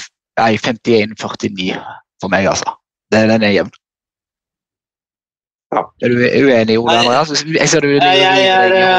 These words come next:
Speaker 3: eh, jeg er vel kanskje mer, eh, femtifem førtifem, eh, Sarr over Bizuma.
Speaker 1: Men da vil du
Speaker 3: Eh,
Speaker 1: ha Bentancur i en sekser på midten?
Speaker 3: Ja, da vil jeg ha Bentancur i sekser,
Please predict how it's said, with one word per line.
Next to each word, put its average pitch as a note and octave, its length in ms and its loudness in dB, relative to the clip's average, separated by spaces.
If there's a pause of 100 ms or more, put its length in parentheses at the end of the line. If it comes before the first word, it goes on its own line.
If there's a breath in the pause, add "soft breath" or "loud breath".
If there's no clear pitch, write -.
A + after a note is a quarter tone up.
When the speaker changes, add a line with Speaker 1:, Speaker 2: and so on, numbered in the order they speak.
(140)
Speaker 3:
eh, C3+ 80 0 (360)
jeg D#3 80 -2
er D#3 80 0
vel F3 120 0
kanskje E3+ 280 0
mer, C#3 180 2
eh, C#3 380 0
femtifem C3+ 960 -2
førtifem, A#2+ 720 -4 (100)
eh, B2+ 340 0
Sarr A#2 540 -2
over G#2+ 400 -2
Bizuma. A#2 540 -2 (1700 loud breath)
Speaker 1:
Men B2+ 220 0
da B2 100 2
vil D3+ 160 0
du C3+ 60 0
Speaker 3:
Eh, C3 80 2
Speaker 1:
ha C3 220 2
Bentancur A2+ 640 -4
i A2 100 2
en A2 100 0
sekser - 300 -4
på - 100 -20
midten? G2+ 300 -8 (420)
Speaker 3:
Ja, D3 200 -2 (120)
da C3 160 -2
vil C3 160 0
jeg B2+ 160 0
ha C3 80 2
Bentancur A2+ 560 -2
i A2 360 -2
sekser, - 360 -6